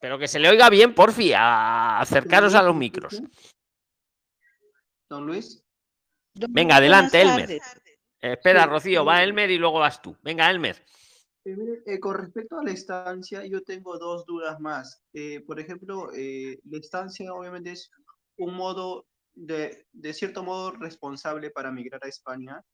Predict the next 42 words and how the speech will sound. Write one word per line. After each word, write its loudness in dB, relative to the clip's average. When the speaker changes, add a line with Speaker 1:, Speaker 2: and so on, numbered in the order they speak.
Speaker 2:
Eh, -14
yo -8
tengo -12
mi -12
esposa -14
y -14
mi -14
hijita. -14
Al -10
yo -10
hacer -14
el -14
proceso -16
de -14
la -14
estancia, -16
que -18
es, -20
tengo -14
entendido -14
que -12
es -18
dentro -12
de -8
los -10
sesenta -14
días, -14
eh, -10
me -12
aceptan -10
a -8
los -14
cuatro -10
o -14
cinco -14
meses -12
que -18
voy -14
a -14
hacer -16
en -12
Madrid, -14